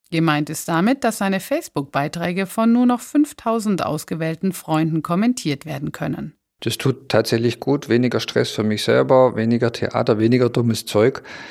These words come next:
Speaker 2: Es macht auch gar keinen Spaß, sich mit Blödsinn zu befassen.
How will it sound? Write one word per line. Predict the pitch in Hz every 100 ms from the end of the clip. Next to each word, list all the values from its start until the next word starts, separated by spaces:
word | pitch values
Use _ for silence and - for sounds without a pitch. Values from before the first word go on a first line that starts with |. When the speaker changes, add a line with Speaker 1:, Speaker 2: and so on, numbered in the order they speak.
| - - -
Speaker 2:
Es | 117 110
macht | 120
auch | 120 113
gar | 117
keinen | 117 117 113
Spaß, | - _ _ - 117 139 -
sich | 113 -
mit | 117
Blödsinn | - 127 139 120
zu | 113 110
befassen. | 117 - 117 -